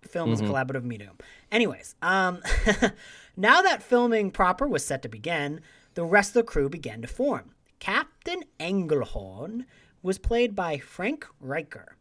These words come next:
Speaker 1: Riker was an accomplished actor who had a career in Broadway, silent pictures, and now the talkies. Which, again, that's a crazy, like, that, you know, you
Speaker 2: That's
Speaker 1: don't
Speaker 2: tough.
Speaker 1: Yeah,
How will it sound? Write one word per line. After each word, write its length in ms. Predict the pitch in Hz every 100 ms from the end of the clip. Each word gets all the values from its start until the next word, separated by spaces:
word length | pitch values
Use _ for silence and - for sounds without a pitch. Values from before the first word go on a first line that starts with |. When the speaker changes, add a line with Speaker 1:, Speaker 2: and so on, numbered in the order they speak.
| _ _
Speaker 1:
Riker 300 | 139 247 330
was 140 | 269 180
an 80 | 151
accomplished 640 | - - 247 392 294 -
actor 480 | 120 110 - 123 147 -
who 100 | 208
had 80 |
a 40 | 240
career 440 | - 180 131 127 -
in 140 | 113
Broadway, 760 | - 127 120 135 147 208 294 _ _ -
silent 600 | - 147 131 131 170 -
pictures, 580 | 131 - 123 131 226 _ _ _ _ _ -
and 440 | 262 277 277 262 165
now 380 | 165 165 165
the 100 | 160
talkies. 840 | 156 - 139 123 98 85 - - - _ _ _ _ _ _ _ _ -
Which, 120 | 190
again, 440 | 202 214 160 151 -
that's 240 | 247 247
a 40 | -
crazy, 640 | - - 151 123 117 110 -
like, 180 | 185 180
that, 280 | 233 240 - - _ _
you 60 | 247
know, 120 | 185
you 60 | 180
Speaker 2:
That's 140 | 254
Speaker 1:
don't 140 | 339 370
Speaker 2:
tough. 340 | 131 - - _ _
Speaker 1:
Yeah, 340 | 196 240 202